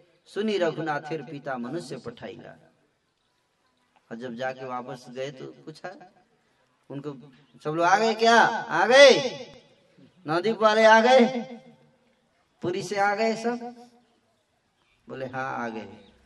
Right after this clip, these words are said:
तो रघुनाथ दास गोस्वामी के पिताजी ने उनको आदमी भेजा उनके पास, शिवानंद सेन के पास। "वापस आ गए? पूछो, पूछो, रघुनाथ दास को देखा क्या पुरी में?" हैं?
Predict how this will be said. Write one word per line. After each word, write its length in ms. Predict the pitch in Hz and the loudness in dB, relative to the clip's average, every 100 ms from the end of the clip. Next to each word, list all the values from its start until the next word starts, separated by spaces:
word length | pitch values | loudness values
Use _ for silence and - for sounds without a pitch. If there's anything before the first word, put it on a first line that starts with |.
| _ _ _ _ _ _ _ _ _ _ - | _ _ _ _ _ _ _ _ _ _ -18
तो 60 | |
रघुनाथ 320 | 123 131 135 135 | -14 -10 -10 -8
दास 240 | 131 123 | -10 -14
गोस्वामी 420 | 127 127 127 127 | -18 -14 -14 -14
के 100 | 120 | -16
पिताजी 440 | 117 120 123 123 123 | -16 -16 -14 -14 -14
ने 80 | |
उनको 520 | 123 117 120 160 - - _ _ _ _ _ _ _ _ _ _ - | -14 -16 -14 -16 -18 -20 _ _ _ _ _ _ _ _ _ _ -14
आदमी 300 | 123 131 143 | -12 -10 -12
भेजा 320 | 123 123 120 | -12 -12 -12
उनके 260 | 120 113 113 | -12 -14 -16
पास, 280 | 110 104 | -16 -16
शिवानंद 460 | - 123 120 117 113 | -18 -16 -14 -12 -14
सेन 240 | 117 110 | -16 -18
के 60 | 107 | -18
पास। 300 | 110 101 98 | -20 -20 -14
"वापस 340 | 113 113 147 | -12 -12 -8
आ 120 | 156 170 | -6 -4
गए? 240 | 180 160 120 143 - - | -4 -6 -10 -20 -20 -12
पूछो, 220 | 254 285 | -2 0
पूछो, 320 | 247 269 277 294 294 277 - _ _ _ - | 0 0 2 2 -2 -14 -20 _ _ _ -12
रघुनाथ 360 | 156 170 202 196 | -8 -6 -4 -2
दास 260 | 185 180 | -2 -4
को 100 | 185 | -6
देखा 300 | 160 175 185 | -10 -6 -4
क्या 220 | 190 196 190 | -4 -4 -6
पुरी 260 | 190 190 | -8 -12
में?" 380 | 185 180 185 185 _ _ _ _ _ _ _ _ _ _ _ 131 | -12 -16 -18 -20 _ _ _ _ _ _ _ _ _ _ _ -16
हैं? 440 | 151 147 156 _ | -16 -16 -20 _